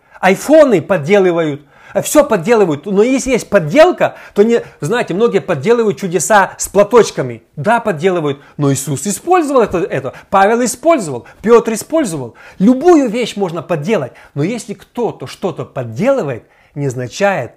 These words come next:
что это не работает. И это не так. Поэтому, друзья, главная цель сегодня вдохновить вас, искать Божьего присутствия, искать Божьего лица. Иногда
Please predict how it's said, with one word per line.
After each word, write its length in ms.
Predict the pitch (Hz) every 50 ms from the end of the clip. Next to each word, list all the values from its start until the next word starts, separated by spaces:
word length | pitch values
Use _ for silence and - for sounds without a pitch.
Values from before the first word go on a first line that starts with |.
| _ _ _
что 180 | - - - 160
это 160 | 139 143 135
не 140 | 131 127 123
работает. 520 | 135 135 123 139 165 151 127 - 101 - _ _ _ -
И 60 | 143
это 180 | 127 - 139 127
не 120 | 135 135
так. 180 | - 131 113 -
Поэтому, 240 | 151 139 147 135
друзья, 440 | 127 160 170 160 170 175 123 104 - -
главная 480 | 127 127 139 160 190 220 233 233 233 226
цель 340 | - 226 196 131 107 - _ _ _ _ _ _ _ _ _ _ _ _ _ _ _ _ _ _ _ _
сегодня 640 | - - - 147 143 196 196 170 131 110 98 - _ _ _ _ _ _ _ -
вдохновить 720 | 120 117 117 180 175 - - 185 185 180 185 190 147 127
вас, 320 | 117 110 101 - - _ _ _ _ _ _ _
искать 720 | - 135 117 - - - - - 185 180 208 220 214 - _ _ _ _ _ -
Божьего 580 | 135 113 123 151 175 202 175 175 196 185 185
присутствия, 760 | - - 202 196 170 - - 220 196 143 - - 123 113 104 - - - -
искать 480 | 190 156 - - - 208 202 214 180 160
Божьего 340 | 196 214 185 165 196 185
лица. 400 | 196 196 190 190 - 180 131 - - - -
Иногда 640 | 180 160 165 180 180 185 170 220 185 131 101 -